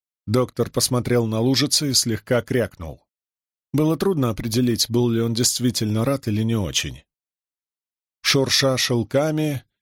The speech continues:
он чинно провел Витольда в мягкую освещенную гостиную, как восточный султан в свой дворец. "Эх, ему бы еще туфли мои с загнутыми носками", — подумал Витольд. "Надо было родственников Берты попросить еще одну пару прислать".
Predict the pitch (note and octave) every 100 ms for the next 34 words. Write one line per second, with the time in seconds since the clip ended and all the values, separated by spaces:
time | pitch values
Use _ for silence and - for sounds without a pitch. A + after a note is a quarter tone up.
0 | _ _ _ B2+ C3+ - F3 F3 D3 D3+
1 | D3 D#3 C#3+ C#3+ D#3 C#3+ A#2+ C#3+ D3 -
2 | C#3 B2+ - B2+ - B2+ B2 A2+ A#2 -
3 | D3+ D#3 D3 C#3+ C3 _ _ _ E3 -
4 | C#3 C3+ - D3+ - C3 B2 - A2 -
5 | C3 A#2+ - A2 G#2+ F#2 G#2 G2 - -
6 | - - _ _ _ B2+ D#3 D#3+ - A#2+
7 | B2+ B2 B2+ - A2 E3+ F#3 D#3+ C#3+ B2
8 | A2+ G2+ F#2 B2+ A#2+ A#2 A2 A#2 A#2+ B2
9 | - A#2 F#2+ E2+ - A2 A2+ A2+ A2+ C3+
10 | A2+ D2 - - _ _ _ _ _ _
11 | - F3+ D#3+ D3+ D3+ D#3+ E3 - C#3 C3
12 | C3 A2 D3+ - B2 - A#2+ - C3 -
13 | A2+ - B2+ G2 F#2+ F2+ D2+ - D#2+ -
14 | E2+ - -